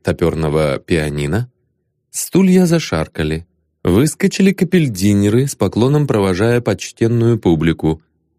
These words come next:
В нынешний вечер фильма собрала хороший улов. Зрителей всех сословий набралось на аншлаг.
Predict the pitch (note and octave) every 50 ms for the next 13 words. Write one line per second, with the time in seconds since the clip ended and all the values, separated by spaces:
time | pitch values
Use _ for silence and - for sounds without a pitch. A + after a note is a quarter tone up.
0 | _ - F#2+ F2 F#2+ G2 G2+ F#2+ F#2 F2+ F2 - - F#2+ F2+ F2 G2 B2+ B2 -
1 | G#2 F#2 F2 - - - A2 A#2+ B2 A#2 A2 G#2+ - - A2 G#2 G#2 G#2+ G#2+ G#2+
2 | A2 G#2+ - B2+ B2+ C3 C3+ - - D3+ D3+ D#3 D#3+ D#3 C#3 F2+ D2+ - _ _
3 | _ _ _ _ _ _ - F#2+ G#2 B2 D3+ E3 C#3 - D#3+ D#3 D#3 D#3 D3+ B2
4 | - - - - D#3 D3+ - - C3+ B2+ - - B2+ C#3 D3+ D3+ E3 E3 D#3 C3
5 | A#2+ A2+ A2+ A#2 C3+ C#3 - - B2 C3 D3 - C#3 C#3+ C#3 B2+ - - C#3 D#3
6 | C#3+ - - -